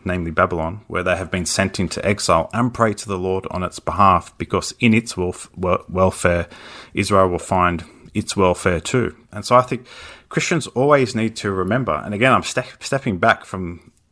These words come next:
the sort of paradigm I've created myself about the hostile culture and the,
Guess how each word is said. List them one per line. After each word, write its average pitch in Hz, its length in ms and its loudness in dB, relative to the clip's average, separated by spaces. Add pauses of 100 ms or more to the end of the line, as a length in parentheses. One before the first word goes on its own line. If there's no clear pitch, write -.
the 80 100 -10
sort 101 160 -6
of - 60 -12
paradigm 90 500 2
I've 90 160 -6
created 90 340 -2
myself 90 480 0
about 80 240 -2
the 80 60 -10
hostile 87 340 -2
culture 90 480 -2
and 82 200 -2
the, 76 120 -2